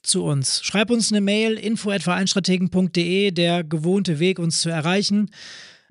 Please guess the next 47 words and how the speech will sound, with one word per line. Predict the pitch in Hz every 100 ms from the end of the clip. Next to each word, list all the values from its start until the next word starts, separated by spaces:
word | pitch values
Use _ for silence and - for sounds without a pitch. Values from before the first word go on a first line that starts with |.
| - _ _
Ne, | 247 233
wenn | 226
du |
das | 220
Bedürfnis | 220 208 247 240 214
hast, | 214
mit | 208
uns | 202 -
zu | 175
reden, | 175 196 208 208 180 _
dann | 180 175 180 170 -
gerne | 175 185 175
auch | 160 160 156
irgendwie | 180 170 151
was | 147
ausmachen. | 151 165 170 170 165 165
Komm | 160 175
gerne | 170 175
als | 170 -
Gast | 190 202 214
dazu, | 175 214 190
wenn | 185
du | 180 175 180
ein | 160 170 165
Best | 175 170
Practice | - 208 - 196
hast, | 185 185 -
wenn | 170
du | 170 170 160 - - - _ _
irgendwie | 202 185 190
von | 185
einem | 190
erfolgreichen | 165 196 202 185 175
Projekt | - 170 185 - - -
oder | 175 170
auch | 175 170
von | - 180
einem | 175 180
erfolgreichen | 151 185 185 165 160 170 170
Projekt, | - 170 160
was | 160
du | 165
durch | 151
den | 143
Vereinstrategen-Podcast | 175 233 208 180 156 165 151 156 -
kennengelernt | 220 202 185 165
hast, | 156 -